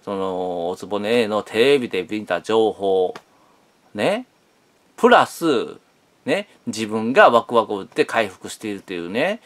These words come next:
二つのね、この流れから、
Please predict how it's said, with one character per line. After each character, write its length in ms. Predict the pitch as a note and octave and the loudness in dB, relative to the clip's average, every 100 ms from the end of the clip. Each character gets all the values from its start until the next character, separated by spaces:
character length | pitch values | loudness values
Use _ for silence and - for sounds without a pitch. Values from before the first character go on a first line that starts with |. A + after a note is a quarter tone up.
| _ | _
二 260 | - - D#3+ | -6 2 2
つ 160 | - | 0
の 160 | A2 F2+ | -6 -6
ね、 300 | C#3 A3+ C4+ _ _ _ | -4 -4 -8 _ _ _
こ 140 | _ G2 | _ -8
の 560 | F2+ F2 E2+ E2 E2 - _ | -4 -4 -4 -6 -10 -16 _
流 240 | A2+ A2+ G2+ | -4 0 -2
れ 120 | F2+ | -2
か 120 | F2+ | 0
ら、 440 | G2+ G#2 D#2+ C2 | 4 4 2 -2